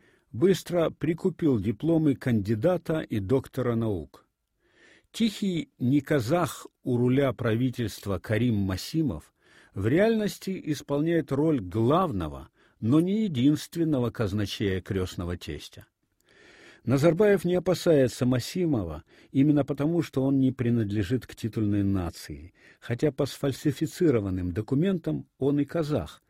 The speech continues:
но в личном деле К Г Б К Н Б подшит подлинник свидетельства о рождении отца Масимова,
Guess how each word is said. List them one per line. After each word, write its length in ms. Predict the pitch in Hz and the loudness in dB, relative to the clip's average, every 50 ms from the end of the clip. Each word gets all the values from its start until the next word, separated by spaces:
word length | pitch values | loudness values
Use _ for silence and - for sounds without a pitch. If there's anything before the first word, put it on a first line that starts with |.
| _ _ - - - _ | _ _ -20 -20 -20 _
но 180 | - 107 107 117 | -4 -2 -2 0
в 60 | 110 | 2
личном 440 | 123 143 131 - - - 135 123 120 | 2 2 0 0 -2 -2 0 0 2
деле 280 | 113 120 127 117 120 117 | 2 2 2 2 0 -2
К 180 | - - 117 | 0 -2 -2
Г 140 | 113 120 113 | 0 0 0
Б 160 | 110 120 120 | 2 2 0
К 140 | - - 131 | 2 0 0
Н 180 | 131 139 147 165 | 2 2 0 2
Б 240 | 180 233 254 226 - - - _ _ _ | 2 2 2 2 -4 -14 -20 _ _ _
подшит 480 | - 127 120 - - - 233 196 - _ | -4 -4 -4 -4 -4 -4 -4 -4 -6 _
подлинник 520 | - 180 175 165 160 170 175 170 165 156 - | 2 2 2 2 2 0 0 0 0 -2 -4
свидетельства 800 | - - 143 147 156 226 226 196 220 202 170 - - - 185 185 | 0 2 2 2 4 2 -4 -4 -6 -6 -6 -8 -6 -4 -4 -4
о 180 | - - 131 135 | -4 -4 -2 0
рождении 640 | 139 131 110 104 117 139 151 165 156 151 151 143 - | 2 0 0 0 2 2 2 4 4 4 2 2 0
отца 520 | - - 131 127 - - - - 151 135 104 | -2 -6 -6 -6 -6 -12 -8 -4 -2 -2 -2
Масимова, 720 | 92 90 92 - - - 98 80 76 73 67 69 - - | -2 -2 -4 -6 -6 -8 -8 -8 -8 -10 -12 -14 -18 -20